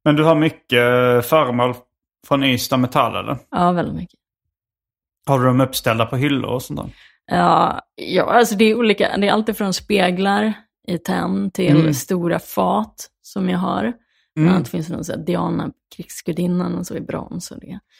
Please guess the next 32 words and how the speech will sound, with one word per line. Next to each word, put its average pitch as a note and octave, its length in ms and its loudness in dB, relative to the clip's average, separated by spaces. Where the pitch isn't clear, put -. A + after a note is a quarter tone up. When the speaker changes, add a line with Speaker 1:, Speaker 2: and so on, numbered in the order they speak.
Speaker 2:
Och - 60 -20
flora. - 560 -6
Eh, F3 280 2
vaser. G3 560 0
Och, F3+ 320 0
eh, F#3 280 0
jag F#3 120 -10
tror - 120 -8
jag G3 80 -4
har G3+ 60 -10
två - 120 -8
speglar - 360 -14
till - 120 -16
och A3 60 -8
med. G#3 80 -12
Speaker 1:
Vad E3 140 4
sa A3+ 120 2
du? D#4 120 -2
Speaker 2:
Två A3+ 120 4
speglar. - 440 -6
Speaker 1:
Två E3+ 80 2
Speaker 2:
Och D3+ 60 4
jättemycket, D#3 240 2
Speaker 1:
speglar. - 180 -6
Speaker 2:
ja, G3 60 2
men G#3+ 100 6
jag G3 60 4
har G3+ 80 4
jättemycket G3+ 360 0
olika F#3+ 460 -6
grejs. - 340 -20
Speaker 1:
Mm. F3 260 -2